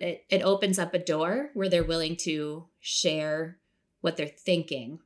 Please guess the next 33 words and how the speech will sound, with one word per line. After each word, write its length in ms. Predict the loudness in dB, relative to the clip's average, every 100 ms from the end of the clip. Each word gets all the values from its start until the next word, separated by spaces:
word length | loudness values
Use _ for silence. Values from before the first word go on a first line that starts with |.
| _ _ -20 _
'Cause 200 | -2 0 2
it 80 |
is 180 | 2 0
hard 640 | -2 0 2 0 0 -6 -4
as, 580 | -2 0 0 0 -2 -4 _ _ _ _
as 140 | 0 2
a 60 |
mental 280 | 2 2 0
health 220 | 0 -2 -2
professional, 600 | -4 -2 -6 -4 -4 -4
if 140 | 0
we 80 | -2
come 200 | 0 -2
into 220 | -2 -2
a 60 | -2
situation, 640 | -2 -4 -2 -2 -2 -2
I'm 180 | -2 -2
not 400 | -2 -4 -4 -6 -4
going 260 | 0 2 0
to 140 | -2
necessarily 1300 | -4 -2 -2 -2 -2 -2 0 -2 -2 -2 -2 -4 -6 _ -4
recommend 800 | 0 2 2 0 -2 -4 -6 -10
very 340 | -2 4 4 4
significantly 720 | 2 -2 -2 -2 0 0 -2
high 240 | -2 -2 -2
levels 440 | -2 -4 -6 -6
of 200 | -6 -6
treatment 580 | -4 -2 -2 0 -2 -4
for 140 | -6 -4
somebody 480 | -2 0 0 0
who 180 | -2 -4
just 320 | -2 -2 -2
is 320 | -2 -2 -2